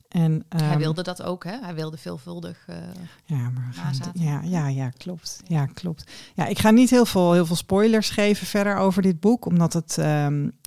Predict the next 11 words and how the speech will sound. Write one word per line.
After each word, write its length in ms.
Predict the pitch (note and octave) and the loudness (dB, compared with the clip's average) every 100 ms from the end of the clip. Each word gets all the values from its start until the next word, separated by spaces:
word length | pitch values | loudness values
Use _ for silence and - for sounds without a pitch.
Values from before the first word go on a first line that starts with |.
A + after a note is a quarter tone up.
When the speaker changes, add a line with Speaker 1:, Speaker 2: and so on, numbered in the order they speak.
| - | -12
Speaker 1:
eh, 480 | - D3+ D3+ D3+ D3+ D#3 _ - | -2 2 2 2 0 -4 _ -14
het 160 | - F3 | -4 2
is 100 | G#3 | 4
dus 160 | G#3 - | 4 2
tot 160 | A3 | 2
tweeduizend 520 | - E3+ D3 C#3+ C#3 - | 2 4 4 4 2 0
zeventien. 680 | C#3+ D#3+ G3+ F#3+ G3 G#3 | 2 2 2 0 2 0
Inmiddels, 720 | - E3+ F3 F3+ D#3+ - - - - _ _ _ | 0 2 2 2 0 -2 -6 -12 -20 _ _ _
eh, 280 | F3+ D#3 D3 C#3+ - _ | -6 -4 -4 -6 -10 _
is 220 | - D#3 - | -6 -4 -2
zijn 420 | - D3 C#3+ | 0 0 0